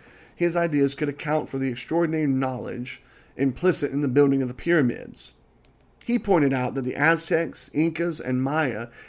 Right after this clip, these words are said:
had constructed comparable temples and that the double serpent, or whatever figure you take depending on the culture, teaches about curing, healing plants, but also about astronomy, building techniques, technology,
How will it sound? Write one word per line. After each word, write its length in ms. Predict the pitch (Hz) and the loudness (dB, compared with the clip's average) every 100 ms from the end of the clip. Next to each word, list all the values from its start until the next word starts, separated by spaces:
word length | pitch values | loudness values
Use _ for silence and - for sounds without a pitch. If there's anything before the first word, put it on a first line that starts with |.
| - | -2
had 180 | 139 | -2
constructed 580 | 135 143 - 151 143 135 | 0 -4 -2 -4 -2 -4
comparable 560 | 127 123 139 165 185 170 | -2 -4 0 0 0 -2
temples 460 | 160 139 120 120 | -2 -4 -4 -6
and 240 | - 131 131 | -4 -2 0
that 160 | - | -2
the 40 | 123 | -4
double 380 | 120 143 160 190 | -2 0 2 2
serpent, 640 | - 175 139 90 107 - _ _ _ _ _ _ _ _ | 0 -2 -2 -4 -10 -14 _ _ _ _ _ _ _ _
or 140 | 131 127 | 0 2
whatever 260 | 156 180 | 4 2
figure 320 | 175 180 160 | 2 2 2
you 160 | 160 156 | 0 -2
take 280 | 151 160 147 | -2 -2 -2
depending 400 | 135 151 156 147 | -4 -4 -2 -2
on 80 | 147 | -2
the 80 | |
culture, 560 | 147 127 120 - 95 - _ _ _ _ - | -4 -4 -4 -8 -14 -14 _ _ _ _ -8
teaches 420 | - 208 - 143 | -2 0 0 0
about 320 | 135 131 - | 0 0 -4
curing, 460 | - 151 156 170 160 | -4 0 2 0 -2
healing 420 | 143 160 160 156 | -2 -2 -2 -4
plants, 460 | 143 143 143 139 - | -4 -2 -2 -4 -4
but 120 | 123 | -4
also 460 | 143 170 - 156 | -2 -2 -2 -2
about 260 | - 127 123 | -2 -2 -4
astronomy, 680 | 120 - 131 139 151 165 170 - _ _ _ _ - | -6 -6 -4 -2 -2 -4 -8 -16 _ _ _ _ -2
building 380 | 127 160 170 151 | 2 4 4 2
techniques, 720 | 160 - 156 160 156 - - | 0 0 -2 -4 -8 -12 -18
technology, 960 | - 135 139 139 156 165 151 165 170 | -6 -4 0 0 0 0 -2 -6 -6